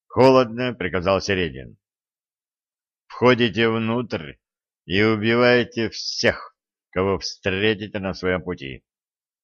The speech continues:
Вы бегите за ними. Если дверь в дом будет закрыта, поднимите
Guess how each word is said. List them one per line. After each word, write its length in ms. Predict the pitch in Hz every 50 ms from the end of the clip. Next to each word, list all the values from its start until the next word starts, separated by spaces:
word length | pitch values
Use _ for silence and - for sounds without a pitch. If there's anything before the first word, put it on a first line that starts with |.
| _ _
Вы 360 | - 87 101 113 120 127 135 139
бегите 540 | 131 143 139 127 120 123 110 117 120 123
за 160 | 110 107 127 123
ними. 500 | 113 98 92 85 85 85 82 78 - _ _ _ _ _ _ _ _ _ _ _ _ _ _
Если 480 | 82 92 107 117 123 117 - 95 107 120
дверь 380 | 107 101 107 107 110 110 107
в 140 | - 101 95
дом 300 | 82 110 110 110 113 107
будет 320 | 101 110 104 95 98 92 -
закрыта, 760 | - 92 87 92 98 - 90 92 90 87 - 104 107 117 - _ _ _ _ _ _ _ _ _ _ -
поднимите 540 | 98 104 95 110 127 131 139 135 107 117